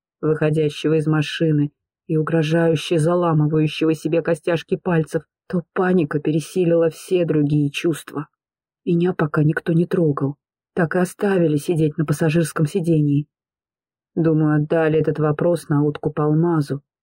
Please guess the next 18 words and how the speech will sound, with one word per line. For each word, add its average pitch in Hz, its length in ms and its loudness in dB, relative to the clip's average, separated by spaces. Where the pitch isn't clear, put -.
Это 196 280 0
он 190 140 2
сейчас 156 440 -4
решит, 156 440 -2
что - 320 -2
сделать 151 400 0
со 156 160 -2
мной. 151 340 2
Выволочь 170 520 2
за 175 160 -2
волосы 175 400 0
из 156 80 -2
КамАЗа 170 560 2
или 175 200 2
пристрелить 175 600 0
прямо 165 220 2
на 165 100 4
месте. 160 480 -2